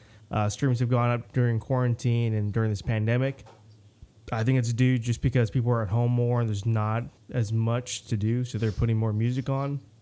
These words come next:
which is great for the bands if they're making any money from this, because I know a lot of bands have lost a lot of money, um, since, you know, February. I mean,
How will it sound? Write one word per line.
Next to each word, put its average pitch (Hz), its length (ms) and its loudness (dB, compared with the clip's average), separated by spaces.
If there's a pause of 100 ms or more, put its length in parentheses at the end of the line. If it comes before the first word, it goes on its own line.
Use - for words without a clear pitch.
(720)
which 151 140 6
is 139 80 0
great 175 180 2
for 185 80 -6
the 175 100 2
bands 151 380 4
if 123 140 2
they're 135 80 4
making 131 240 2
any 123 120 4
money 120 220 4
from 113 220 0
this, 113 220 0
because 113 360 2
I 113 100 2
know 117 360 2
a 117 100 -4
lot 117 240 2
of 113 60 2
bands 113 200 0
have 107 120 0
lost 110 400 -2
a 120 120 -2
lot 110 440 0
of 104 80 0
money, 107 400 0 (500)
um, 104 340 2
since, 107 540 -2
you 135 120 0
know, 104 260 2
February. 104 640 0
I 110 60 0
mean, 110 260 2